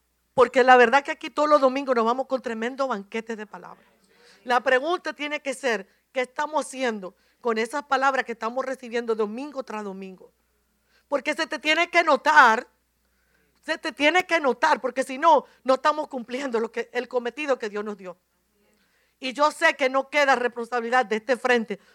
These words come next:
porque aquí el que se para habla verdad. La verdad que viene de Dios. Entonces, ¿qué pasaba con esos judíos?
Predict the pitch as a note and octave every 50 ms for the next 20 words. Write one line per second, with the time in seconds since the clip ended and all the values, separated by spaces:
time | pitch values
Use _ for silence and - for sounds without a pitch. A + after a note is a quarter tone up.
0 | _ - - A#3 A#3 - A#3+ A3 A3+ - C#4+ D4+ D4 D4 - C4 - D4+ A#3 -
1 | - C4+ C4 A#3 G#3 G3+ G3+ G#3 G#3 G#3 G3+ F3 F3+ F3+ E3 _ _ _ _ _
2 | _ _ _ _ _ A#3+ _ _ _ _ _ _ _ _ _ _ - A#3+ A#3+ B3
3 | B3 A#3+ A3+ G#3+ G3+ A#3 B3 D4 E4 - - B3+ A#3+ G#3+ G#3 G#3 G#3+ A3+ B3 A#3
4 | A#3 G3+ F#3+ G3 F#3 F3+ - - - - _ _ _ _ _ _ _ _ _ _
5 | _ _ _ _ _ - - _ _ _ _ _ _ _ _ _ - D#4 F4 F#4
6 | F4+ - A#3+ A3 - - _ _ _ _ _ - D4+ D#4+ - G4+ G4 G4+ F#4+ F#4
7 | F4 E4+ E4+ C#4+ B3+ A#3+ A#3+ A#3+ D4+ C#4+ C#4+ C4+ A3+ A3 G3 F3